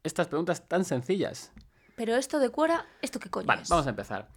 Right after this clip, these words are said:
Speaker 1: Quora es una plataforma de preguntas y respuestas. Es muy similar a Yahoo Respuestas.
Speaker 2: Que conocemos todos de
Speaker 1: Que
Speaker 2: toda la
Speaker 1: conocemos
Speaker 2: vida.
Speaker 1: y que va a cerrar. Lo van
Speaker 2: Ah,
Speaker 1: a cerrar.
Speaker 2: ¿sí?
Speaker 1: Sí, sí, sí.
Speaker 2: Ah,
Speaker 1: No
Speaker 2: qué
Speaker 1: sé si
Speaker 2: fuerte.
Speaker 1: ya o dentro de poco van a, van a cerrarlo. Va a desaparecer.
Speaker 2: Ostras.
Speaker 1: Mm,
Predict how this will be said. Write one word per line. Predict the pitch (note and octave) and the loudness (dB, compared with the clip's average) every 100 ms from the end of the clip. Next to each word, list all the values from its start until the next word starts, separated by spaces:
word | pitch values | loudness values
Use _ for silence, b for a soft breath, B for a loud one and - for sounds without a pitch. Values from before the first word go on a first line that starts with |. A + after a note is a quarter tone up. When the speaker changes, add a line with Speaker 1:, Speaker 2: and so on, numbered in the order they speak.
| b b b b _ _ _ _ - | b b b b _ _ _ _ 4
Speaker 1:
Quora | G3 A3 | 8 8
es | G#3+ | 6
una | G3+ F3+ | 6 6
plataforma | D#3+ D3+ - F#3+ G#3 A#3 | 6 4 4 4 4 2
de | D3+ | 2
preguntas | C3 C#3 D#3+ F#3+ - | 4 4 4 0 -4
y | C#3 | -8
respuestas. | C#3+ A2+ - E2+ - E2+ F2+ - - | -6 -6 -6 -10 -8 -8 -8 -14 -8
Es | C#3 D3 | 0 4
muy | D#3+ | 4
similar | D#3+ D3 D3+ F3 G3+ - _ _ _ | 6 4 4 4 2 -6 _ _ _
a | C3 B2+ B2 B2+ - _ | 0 2 2 -2 -10 _
Yahoo | B2 A#2+ G#2+ - C#3+ F3+ | -6 -2 -2 0 -2 -2
Respuestas. | - D#3+ - E3 - D#3 F#3+ | -4 -6 0 0 2 -2 -2
Speaker 2:
Que | G#3+ | -2
conocemos | G#3 G3+ G#3+ G#3+ | -2 0 -2 -2
todos | A#3 F#3+ | -2 -4
de | F3+ | -2
Speaker 1:
Que | G3+ | 2
Speaker 2:
toda | - | 4
la | |
Speaker 1:
conocemos | - F3+ F3+ - | 6 8 6 4
Speaker 2:
vida. | D#3 | 0
Speaker 1:
y | B2 | 2
que | |
va | B2+ F3+ | 4 4
a | |
cerrar. | - D3+ E3 E3+ - _ - | 2 2 4 4 -2 _ -8
Lo | B2 | 0
van | C3+ | 2
Speaker 2:
Ah, | |
Speaker 1:
a | D3+ | 2
cerrar. | C#3 - E3+ | 2 2 0
Speaker 2:
¿sí? | - D3+ | -2 -6
Speaker 1:
Sí, | C3+ | -4
sí, | |
sí. | C3 D#3 | -4 -6
Speaker 2:
Ah, | - | 0
Speaker 1:
No | D#3+ | 2
Speaker 2:
qué | G3 | 2
Speaker 1:
sé | |
si | F3 E3+ | 4 4
Speaker 2:
fuerte. | D3+ | 6
Speaker 1:
ya | F#3 A3 | 8 8
o | E3 | 8
dentro | C#3+ D3 D3 | 8 4 4
de | C3 | 4
poco | B2+ F3+ G#3 | 4 4 6
van | D#3+ D3 | 6 6
a, | C3 B2+ | 4 2
van | C#3+ | 2
a | C#3 | 0
cerrarlo. | A2+ D#2 - - - - | -2 -10 -10 -14 -16 -4
Va | C#3 | -2
a | |
desaparecer. | B2+ A2+ - G#2 | 0 -2 -2 -4
Speaker 2:
Ostras. | D4+ - - b b _ _ _ | -6 -14 -18 b b _ _ _
Speaker 1:
Mm, | C3+ C3 B2+ A#2+ | -6 -2 -2 -4